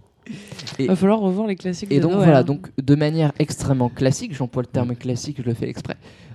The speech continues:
Speaker 1: on, on, on nous présente un environnement familial qui est très conditionné, qui est très typique en fait.
Speaker 2: Trop, enfin, très
Speaker 1: Américain.
Speaker 2: américain.
Speaker 1: Très typique
Speaker 2: Ouais.
Speaker 1: américain.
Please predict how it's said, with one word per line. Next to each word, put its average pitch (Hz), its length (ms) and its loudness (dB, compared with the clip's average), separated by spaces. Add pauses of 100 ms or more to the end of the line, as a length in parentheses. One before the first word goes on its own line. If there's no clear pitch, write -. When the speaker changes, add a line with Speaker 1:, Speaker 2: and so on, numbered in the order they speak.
(140)
Speaker 1:
on, 135 220 0
on, 135 240 0
on 143 40 -2
nous 143 120 0
présente 143 400 -2
un 127 100 -2
environnement 123 560 -2
familial 123 560 -2
qui - 140 -8
est 120 40 -6
très - 200 -2
conditionné, 135 680 -6 (1160)
qui - 120 -4
est 143 100 -2
très 220 200 -2
typique - 500 -10
en 143 100 -6
fait. - 140 -12
Speaker 2:
Trop, 160 420 0
enfin, 143 340 -2
très - 220 -6
Speaker 1:
Américain. 147 280 4
Speaker 2:
américain. 156 380 0 (580)
Speaker 1:
Très - 180 -4
typique - 380 -10
Speaker 2:
Ouais. 156 120 -2
Speaker 1:
américain. 123 380 -4